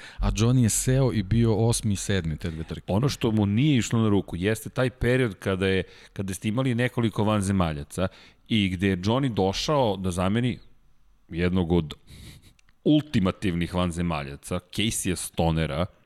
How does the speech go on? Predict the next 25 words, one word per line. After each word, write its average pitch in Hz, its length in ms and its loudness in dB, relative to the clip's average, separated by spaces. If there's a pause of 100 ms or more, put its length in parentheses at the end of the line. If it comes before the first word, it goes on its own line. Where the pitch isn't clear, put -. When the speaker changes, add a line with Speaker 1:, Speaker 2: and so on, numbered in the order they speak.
(140)
Speaker 2:
i 92 80 -2
sad 110 140 -2
ti 156 100 -2
očekuješ, 139 400 0
čekaj, - 240 -4
ti 147 100 -4
menjaš 175 220 0
Casey 156 320 -4
Stonera 113 340 0 (240)
i 101 100 0
nisi 135 240 0
prvi, 143 280 0
prvi, 123 260 0
prvi, 117 280 0
prvi, 107 280 2
drugi, 87 320 0
a 98 120 -4
pa 98 120 -2
nisi 101 220 -4
dovoljno 95 280 2
dobar. 82 200 -2
To - 120 -4
je 147 60 0
bio 170 160 2
utisak, 160 460 -2